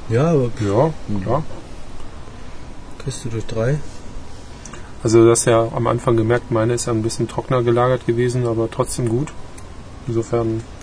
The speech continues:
Speaker 2: also auch eine Zigarre, die vielleicht auch einiges verzeiht.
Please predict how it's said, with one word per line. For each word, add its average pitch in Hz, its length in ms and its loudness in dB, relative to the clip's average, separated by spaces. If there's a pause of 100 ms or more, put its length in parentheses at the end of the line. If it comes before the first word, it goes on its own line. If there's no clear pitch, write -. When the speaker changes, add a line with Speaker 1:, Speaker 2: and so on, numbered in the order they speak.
(720)
Speaker 2:
also 117 160 0
auch 117 120 -4
eine 110 280 0 (2000)
Zigarre, 117 340 4
die 113 80 4
vielleicht 117 320 2
auch 110 100 2 (200)
einiges 117 340 4
verzeiht. 120 480 2